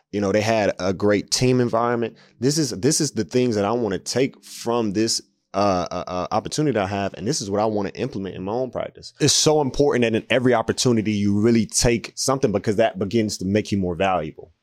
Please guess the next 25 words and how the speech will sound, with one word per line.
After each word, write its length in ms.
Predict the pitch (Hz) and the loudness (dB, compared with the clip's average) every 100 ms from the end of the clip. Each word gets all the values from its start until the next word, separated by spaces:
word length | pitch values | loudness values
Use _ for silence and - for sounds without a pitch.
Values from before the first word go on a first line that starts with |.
| _ - | _ 0
right? 260 | 113 107 117 | 0 2 0
If 180 | 120 | 2
your, 240 | 131 139 117 | 4 4 4
if 120 | 113 | 2
your 100 | 113 | 0
hand 360 | 98 139 160 156 | 2 2 2 2
speed 280 | - - 117 | 0 0 0
is 120 | 101 | 0
increasing, 420 | 101 - 139 123 | -2 0 0 2
that 140 | 117 156 | 2 2
is 100 | 117 | 0
an 120 | 98 101 | -4 -2
asset 460 | 117 147 - 87 | -2 0 0 0
that 200 | - - | -2 -2
you 160 | 127 131 | 2 2
are 140 | 98 | 2
gaining, 640 | 82 87 131 151 101 87 80 _ _ _ _ | -2 0 2 2 0 -4 -10 _ _ _ _
that 160 | - 262 | 0 2
it 100 | 156 | 4
may 200 | 151 175 | 4 4
not 220 | 175 147 | 2 2
be 120 | 151 143 | 2 2
a 40 | |
monetary 520 | 120 139 147 151 139 | 2 2 0 2 4
asset, 540 | 139 147 151 147 135 | 4 2 2 2 0